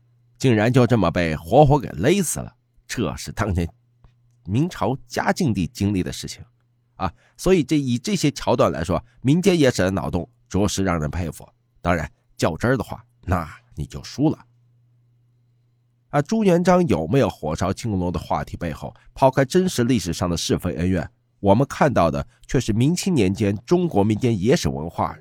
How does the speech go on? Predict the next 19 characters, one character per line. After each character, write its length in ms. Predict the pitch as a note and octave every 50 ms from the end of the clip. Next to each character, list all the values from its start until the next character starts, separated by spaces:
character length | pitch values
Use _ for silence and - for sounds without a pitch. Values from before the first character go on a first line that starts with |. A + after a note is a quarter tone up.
| _
日 200 | - - F3 C3+
益 140 | G#2+ G2 F#2 D#2+
普 280 | - - - C#2+ D2
及 140 | D2 - G2+
繁 280 | F2+ - - E2+ G#2+ C#3
荣 120 | C#3 C3
的 80 | C#3+ D3
过 200 | - F#3 A2 -
程。 200 | - - - - _ _ _ _ _ _ _ _ _ -
这 180 | - F#3 E3 -
确 280 | - - - G#3 D3+
实 160 | A2 - G#2
是 140 | F#2+ - F#2
权 260 | - - - - F2+
谋 220 | G#2+ A#2 F#2+ F#2 F#2
杀 200 | - - F#2+ F#2+
伐 140 | F#2+ F2+ F2
背 140 | - F#2 E2+
后 240 | D#2+ - E2 D#2